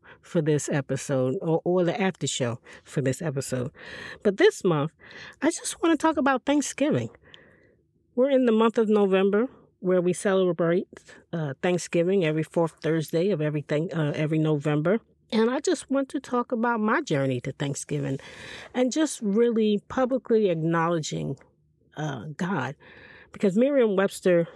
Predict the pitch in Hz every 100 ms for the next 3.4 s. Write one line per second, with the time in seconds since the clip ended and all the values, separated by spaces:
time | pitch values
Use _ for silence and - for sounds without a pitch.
0 | - 175 - 180 175 156 175 160 160 -
1 | 160 151 - 156 156 156 143 135 131 -
2 | 147 147 160 - 151 139 143 131 127 -
3 | 139 269 - -